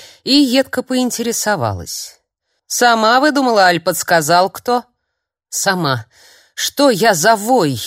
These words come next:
если отбиться не смогла?» вдруг выкрикнула девушка. Карга хмыкнула. «Вой? Какой ты вой? Ты послушница.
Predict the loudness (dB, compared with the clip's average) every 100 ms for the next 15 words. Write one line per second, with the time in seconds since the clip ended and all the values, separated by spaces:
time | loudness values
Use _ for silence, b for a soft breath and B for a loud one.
0 | -10 -2 -2 2 2 4 2 4 2 2
1 | -2 0 -2 0 0 2 4 2 -2 _
2 | _ _ _ _ -8 -8 -6 -10 -10 -12
3 | -10 -10 -8 -8 -10 -16 _ _ _ _
4 | _ _ _ _ _ _ -6 -4 -2 -6
5 | -6 -10 -12 -10 -10 -10 -10 -16 _ _
6 | _ -12 -6 -2 0 0 -6 -16 _ _
7 | _ _ _ _ _ _ -8 -4 -6 -4
8 | -8 -6 -4 -2 -4 -8 -18 -20 _ _
9 | _ _ _ -10 -8 -6 -6 -6 -8 -8
10 | -10 -10 -12 -12 -14 -18